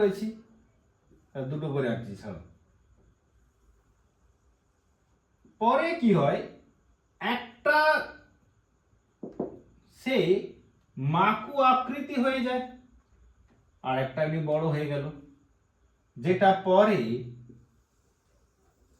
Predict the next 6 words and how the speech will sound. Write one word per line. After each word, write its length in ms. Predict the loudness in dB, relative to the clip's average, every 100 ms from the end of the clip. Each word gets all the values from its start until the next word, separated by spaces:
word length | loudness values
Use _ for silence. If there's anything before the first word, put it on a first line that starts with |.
| _ _ _ _ _ _ _ _ _ _ _ _ _ _ _ _ _ _ _ _ _ -16
একটা 180 | -6 -2 0
মাকু 260 | 0 -2 0 0
আকৃতি 340 | 0 -2 0 0
হয়ে 160 | 0 0
যায় 160 | -2 -4 -12 -20 _ _ _ _
আর 80 | -8